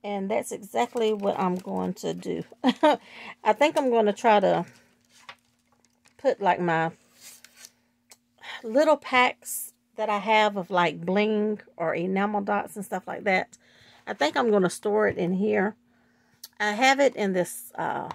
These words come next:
like, a box, like a photo storage box, the ones that we get from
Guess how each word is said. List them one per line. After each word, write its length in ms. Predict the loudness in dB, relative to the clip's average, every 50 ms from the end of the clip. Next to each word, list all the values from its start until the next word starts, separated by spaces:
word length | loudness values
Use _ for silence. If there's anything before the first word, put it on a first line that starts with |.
| _ _ _ _ _ _ _ _ _ _ _ _ _ _ _ _ _ _ _ _ _ _ _ _ _ _
like, 160 | -16 -12 -10
a 60 | -10
box, 720 | -4 -2 0 2 2 0 0 -4 -16 -14 -14 -14 -16 -18 _ _ _ _ _ _ _ _ _ _ _ _ _ _ _ _ _ _ _ _ _ _ _ _ _ _ _ _ _ _
like 140 | -8 -8 -6
a 80 | -6 -6
photo 380 | 0 4 6 6 8 8 6
storage 500 | 4 2 0 2 4 4 4 2 2 2
box, 380 | 2 4 4 4 2 0 -10 -10
the 100 | -8 -4
ones 300 | 0 2 2 2 2 0
that 160 | -2 -4 -4
we 100 | -4 -2
get 180 | 0 0 0 0
from 300 | -2 -4 -2 -2 -2